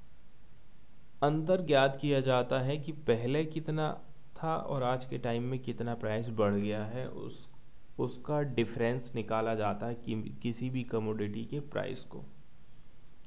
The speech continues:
डब्ल्यूपीआई is published by the Ministry of Commerce and Industries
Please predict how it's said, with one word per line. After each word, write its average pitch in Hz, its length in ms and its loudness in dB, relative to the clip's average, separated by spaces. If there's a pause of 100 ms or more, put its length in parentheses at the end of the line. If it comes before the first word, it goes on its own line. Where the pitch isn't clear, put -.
(1200)
डब्ल्यूपीआई 175 800 6
is 160 80 -6 (120)
published 143 400 4
by 135 200 6
the 139 100 6 (120)
Ministry 127 360 0
of 139 160 6 (140)
Commerce 123 400 4
and 120 300 0
Industries 120 800 -4